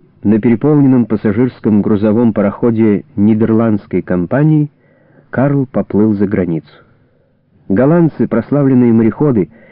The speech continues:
исполненные презрения к тихим рекам, пускают по Рейну неповоротливые грязные пароходики. Впрочем, Карла вовсе не интересовали условия переезда. Он не оценил преимуществ кельнского пароходного общества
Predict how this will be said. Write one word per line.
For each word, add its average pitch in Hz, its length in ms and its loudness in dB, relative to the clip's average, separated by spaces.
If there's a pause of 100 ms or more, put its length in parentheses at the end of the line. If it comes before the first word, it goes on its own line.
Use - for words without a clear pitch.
(120)
исполненные 127 560 2
презрения 113 640 2
к - 100 -10
тихим 110 380 0
рекам, 127 400 0 (360)
пускают 185 460 0
по 160 140 0
Рейну 175 500 2
неповоротливые 139 800 2
грязные 131 440 0
пароходики. 82 720 -6 (480)
Впрочем, 135 420 0
Карла 139 360 0
вовсе 160 380 0
не 107 120 4
интересовали 104 600 0
условия 98 520 0
переезда. 90 640 -2 (520)
Он 170 180 2
не 175 100 4
оценил 160 460 2
преимуществ 113 800 0
кельнского 107 600 -2
пароходного 92 600 -2
общества 120 480 -4